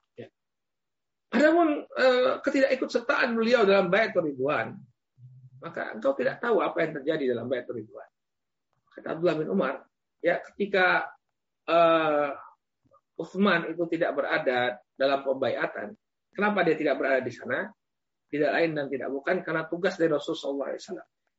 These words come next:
Jadi Baiatul Ridwan itu terjadi dalam, eh, ketika, apa, menjelang perjanjian Hudaybiyah.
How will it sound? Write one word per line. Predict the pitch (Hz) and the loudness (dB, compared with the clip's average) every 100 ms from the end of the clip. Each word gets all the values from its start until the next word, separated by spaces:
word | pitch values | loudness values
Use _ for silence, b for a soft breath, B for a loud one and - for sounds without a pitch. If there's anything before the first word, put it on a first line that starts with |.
| - | -4
Jadi | 147 | 0
Baiatul | 170 170 175 170 | 2 2 4 4
Ridwan | 160 175 170 | 4 4 4
itu | 202 202 135 | 0 0 -2
terjadi | - 143 127 165 151 | -2 -2 0 2 2
dalam, | 127 151 175 _ | 0 0 -4 _
eh, | - 113 120 123 - _ _ | -10 -6 -6 -8 -12 _ _
ketika, | 135 131 127 120 - | -6 -6 -4 -4 -4
apa, | 139 147 | -6 -6
menjelang | 127 127 156 156 | -4 -2 -2 -2
perjanjian | 139 120 151 165 | -4 -2 -2 -2
Hudaybiyah. | 127 113 107 - | -2 -2 -2 -8